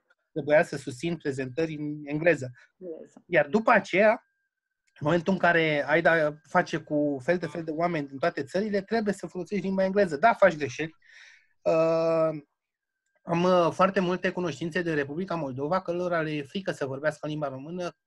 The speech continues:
Speaker 1: că vor greși, pentru că dacă nu o folosesc în familie, și preferă să folosească limba engleză. Asta e foarte interesant.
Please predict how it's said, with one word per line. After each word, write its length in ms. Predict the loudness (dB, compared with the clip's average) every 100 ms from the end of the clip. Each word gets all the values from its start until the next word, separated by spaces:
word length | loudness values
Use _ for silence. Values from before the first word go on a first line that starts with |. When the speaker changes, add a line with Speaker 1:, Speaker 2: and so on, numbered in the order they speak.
| -2
Speaker 1:
că 140 | -2
vor 260 | 0 -4 -6
greși, 420 | -6 -8 -10 -12
pentru 280 | -12 -10 -10
că 120 | -8
dacă 200 | -8 -8 _
nu 200 | 0 0
o 40 |
folosesc 480 | 2 -2 -2 -4 -6
în 100 | -4
familie, 460 | -4 -2 -4 -4 -6 -10 -20
și 100 | -8
preferă 260 | -2 0
să 120 | 0 0
folosească 460 | -2 -2 -4 -2
limba 220 | 0 2
engleză. 480 | 0 0 -2 -2 -8 _ _ _ _ -12
Asta 140 | -6
e 40 |
foarte 280 | -4 -2 -2
interesant. 520 | -4 -4 -6 -6 -8